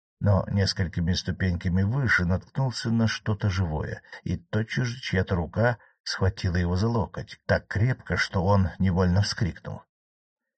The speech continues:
Хотя Дутерлес не был трусом, но не мог похвастать своими нервами, а темнота всегда действует на таких людей. В первую минуту он немного потерялся и, прислонившись к перилам,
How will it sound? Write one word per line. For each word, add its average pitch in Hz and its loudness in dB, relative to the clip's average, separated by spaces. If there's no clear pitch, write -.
Хотя 117 2
Дутерлес 107 0
не 170 0
был 90 0
трусом, 85 -2
но 98 2
не 90 4
мог 107 2
похвастать 92 0
своими 90 2
нервами, 107 0
а - -4
темнота 87 0
всегда 87 0
действует 87 -2
на 87 0
таких - -8
людей. - -12
В - -20
первую 104 2
минуту 107 4
он 101 4
немного 98 4
потерялся 127 0
и, 117 0
прислонившись 107 2
к - -14
перилам, 120 0